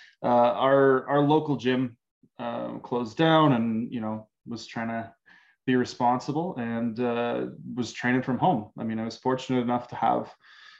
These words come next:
uh, I own some of the equipment, or Calgary Barbell owns some of the equipment. So I was able to move it into my condo basement, which, uh, incredibly gracious neighbors who allow me to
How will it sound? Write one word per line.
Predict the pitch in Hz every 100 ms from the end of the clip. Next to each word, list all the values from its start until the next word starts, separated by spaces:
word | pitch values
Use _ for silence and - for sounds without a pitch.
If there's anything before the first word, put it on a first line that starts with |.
| _ -
uh, | 117 113 101 - -
I | 123
own | 127 123 123
some | 131 120
of |
the | 120
equipment, | 117 120 123 117
or | 110
Calgary | 107 113 110
Barbell | 110 110 110 110
owns | 107 110
some | 113
of | 110
the |
equipment. | 107 120 123 120
So | 113
I |
was | 117
able | 113
to | 110
move | 120 113
it |
into | 113 107
my | 113
condo | - 113 113 113
basement, | 110 113 113 - 123 -
which, | 117 - 113
uh, | 113 110 107 - - _ -
incredibly | 135 113 - 120 113 117
gracious | 113 117 120 - 127 -
neighbors | 131 131 165 160 -
who | 127
allow | 123 120
me | 123 123
to | 123